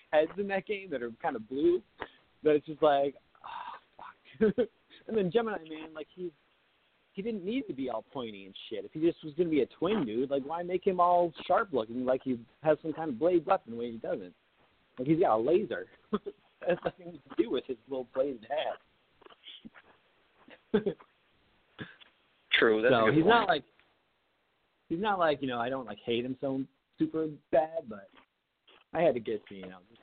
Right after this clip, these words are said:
Speaker 1: the bottom ten, so I had there just for that alone. If he was, like, in a different game that didn't have, like, those other two robots, he'd be perfectly fine. But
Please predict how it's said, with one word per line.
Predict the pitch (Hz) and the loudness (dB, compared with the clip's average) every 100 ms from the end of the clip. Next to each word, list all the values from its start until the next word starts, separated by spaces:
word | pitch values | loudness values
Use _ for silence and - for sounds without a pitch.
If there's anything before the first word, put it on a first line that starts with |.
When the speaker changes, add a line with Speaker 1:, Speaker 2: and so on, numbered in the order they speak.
| - | -18
Speaker 1:
the | 117 | -8
bottom | 107 87 90 - | -6 -6 -12 -20
ten, | 90 _ _ | -20 _ _
so | 87 87 | -20 -18
I | |
had | 92 - - _ _ _ _ _ _ _ | -20 -20 -20 _ _ _ _ _ _ _
there | 87 78 90 - | -20 -20 -20 -20
just | 104 | -14
for | 104 | -8
that | 87 87 | -8 -8
alone. | 85 82 85 - | -14 -18 -20 -4
If | 131 | 2
he | 202 | 6
was, | 208 165 | 6 6
like, | 160 | 2
in | 143 | 2
a | |
different | 131 147 170 143 | 0 -4 -2 -2
game | 147 165 165 | -2 -4 -8
that | 127 104 | -8 -6
didn't | 135 139 | -8 -6
have, | 139 127 | -6 -6
like, | 120 98 | -6 -6
those | 120 127 | -6 -6
other | 120 139 | -6 -6
two | - 156 | -6 -4
robots, | 160 160 160 _ _ _ _ _ | -2 -4 -6 _ _ _ _ _
he'd | 196 | -2
be | 165 | 0
perfectly | - 120 95 - 95 - | 2 0 0 -12 -16 -12
fine. | 85 73 82 _ _ _ _ | -14 -14 _ _ _ _ _
But | - | -20